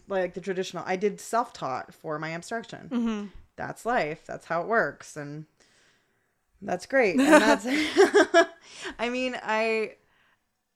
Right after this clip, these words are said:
Speaker 1: I think, like, having those, like, more, like, positive statements when you're kind of confronted with that moment where you're like, "I'm, whatever I say, they're gonna know that I'm a fraud." I just, I stop thinking that way and start
Speaker 2: Yeah.
Speaker 1: thinking, like,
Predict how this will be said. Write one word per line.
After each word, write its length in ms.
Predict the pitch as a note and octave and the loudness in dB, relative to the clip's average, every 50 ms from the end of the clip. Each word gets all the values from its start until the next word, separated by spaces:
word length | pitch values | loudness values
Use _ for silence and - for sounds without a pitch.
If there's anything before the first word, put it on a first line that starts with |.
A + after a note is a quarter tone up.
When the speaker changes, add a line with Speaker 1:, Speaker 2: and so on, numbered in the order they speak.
| _ - | _ -2
Speaker 1:
I 120 | G3 G#3+ - | 0 0 0
think, 260 | G#3+ - A#3+ A#3+ A#3 | 0 -4 -8 -6 -4
like, 300 | A#3+ B3 A#3 G#3+ F#3 - _ _ - - | -2 -2 -2 -2 -2 -6 _ _ -16 -10
having 400 | F#3 F#3 F#3+ F#3+ G3 G#3 G#3 G#3 | -4 0 0 0 0 0 -2 -2
those, 180 | G3+ G3 F#3+ | -4 -2 -2
like, 180 | G3 F3+ E3+ - | -4 -4 -6 -6
more, 320 | - F3 F3 F3 F3+ F3+ - _ _ - | -10 -6 -4 -4 -4 -4 -8 _ _ -12
like, 200 | - E3 D#3+ - | -12 -12 -12 -12
positive 480 | - - F3+ F3 F3 F3 E3+ F#3 F#3 | -10 -6 -4 -4 -4 -4 -6 -8 -8
statements 560 | F#3 - F#3+ F#3 F#3 G3+ G#3 A3 A#3 A#3 - G3+ | -8 -10 -12 -10 -10 -10 -10 -10 -12 -12 -14 -12
when 340 | F3+ E3+ E3+ E3 D#3+ - - _ _ _ | -12 -10 -10 -12 -14 -16 -20 _ _ _
you're 440 | - E3+ F#3 E3+ F3 E3 D3 - - _ | -16 -10 -6 -4 -4 -4 -6 -8 -12 _
kind 180 | - F3+ F3+ F3 | -10 -8 -8 -8
of 80 | E3 - | -8 -10
confronted 680 | - F#3 E3+ - - - E3 E3 F3 - G#3+ G#3+ G#3+ | -10 -12 -12 -12 -12 -10 -10 -8 -8 -6 -6 -6 -6
with 200 | G#3+ G#3+ G#3 G#3 | -6 -8 -8 -4
that 420 | - F#3 F3+ F3 F3 E3+ E3+ A3 _ _ _ _ _ _ - | -2 -2 0 0 0 -2 -2 -6 _ _ _ _ _ _ -10
moment 400 | F3 F3+ F3 E3+ F3+ F#3 F3+ - | -6 -4 -4 -4 -4 -6 -8 -8
where 120 | E3 E3+ | -8 -6
you're 120 | E3 E3 | -4 -4
like, 200 | D#3+ D#3 D3+ - | -4 -4 -6 -8
"I'm, 520 | - C#3+ D3 D3 D3+ D3+ D3+ D3 D3 - - _ _ _ _ - | -10 -10 -10 -10 -10 -10 -12 -12 -14 -16 -18 _ _ _ _ -18
whatever 440 | - D3+ D#3+ E3+ E3+ E3 D#3+ D#3+ D#3+ | -14 -6 -2 -2 0 0 0 -2 -4
I 40 | D#3+ | -6
say, 240 | D#3 - - D#3+ D3+ | -6 -6 -8 -6 -6
they're 120 | D3+ D3 | -6 -6
gonna 160 | D#3 D3+ D3+ | -8 -8 -8
know 180 | D3+ D3+ D3 D3 | -10 -10 -8 -8
that 100 | D3+ D3 | -8 -8
I'm 140 | D3+ D3 D3 | -10 -10 -12
a 60 | D3 | -12
fraud." 500 | D3 - - C#3 C3 A#2 A2 A2 E3 F3+ - _ _ _ _ _ _ _ _ _ _ _ _ _ _ _ _ _ _ | -14 -12 -10 -8 -6 -6 -8 -10 -12 -16 -18 _ _ _ _ _ _ _ _ _ _ _ _ _ _ _ _ _ _
I 120 | - F3 F3 | -4 -4 -2
just, 280 | E3 E3+ E3+ - - - - | -2 -4 -6 -8 -12 -10 -10
I 40 | F3+ | -8
stop 580 | - - - - F#3+ G3 G#3+ G#3+ G3 G#3 G#3+ | -8 -6 0 4 6 8 8 8 6 4 0
thinking 420 | - - G3 F#3 G#3 - A#3 A3+ A#3 | -10 -8 -6 -6 -6 -4 -4 -4 -2
that 180 | A#3 A#3 A#3 | 0 0 0
way 280 | G#3+ A#3 B3 B3+ C4+ B3+ | -2 -2 -2 -2 -2 -4
and 120 | G3+ G3 | -4 -4
start 180 | A3+ A3+ A3 G3+ | -2 -2 -2 -2
Speaker 2:
Yeah. 40 | G3 | -2
Speaker 1:
thinking, 240 | G#3 G3+ A#3 G#3 | -4 -4 -4 -2
like, 220 | G3+ F#3+ F#3 F3 | -2 -2 -2 -4